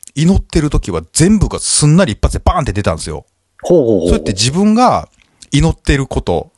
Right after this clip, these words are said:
Speaker 1: で、自分がほんまに思って願ってることやからなんかなって思って。
Speaker 2: うん。うん。
Speaker 1: なんでも、なんか、そう、それを、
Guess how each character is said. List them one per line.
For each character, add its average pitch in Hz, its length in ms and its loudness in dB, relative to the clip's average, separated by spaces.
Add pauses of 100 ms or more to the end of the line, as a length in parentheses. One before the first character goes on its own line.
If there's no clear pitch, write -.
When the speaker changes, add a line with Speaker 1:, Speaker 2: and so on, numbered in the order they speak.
(100)
Speaker 1:
で、 107 120 -2
自 82 220 0
分 170 160 -2
が 175 100 -2
ほ 180 80 -2
ん 202 140 -4
ま 202 80 -2
に 190 100 0
思 196 220 0
っ 107 40 -2
て - 200 -4
願 139 240 2
っ - 40 -4
て - 200 -4
る 139 100 0
こ - 140 -2
と 110 100 0
や 82 100 -2
か - 120 -4
ら 82 100 -2
な 80 80 -2
ん 80 100 -4
か 92 140 -2
な 85 220 0
っ 78 80 -2
て - 100 -4
思 76 160 -4
っ - 40 -10
て。 73 360 -4 (460)
Speaker 2:
う 143 60 4
ん。 - 20 4
う 110 40 0 (120)
ん。 - 60 -14 (560)
Speaker 1:
な 190 100 2
ん 233 40 6
で 254 60 4
も、 220 140 0
な 254 120 0
ん - 20 -2
か、 - 200 -2
そ 101 280 -2
う、 127 40 -12
そ - 140 0
れ 233 120 2
を、 247 580 2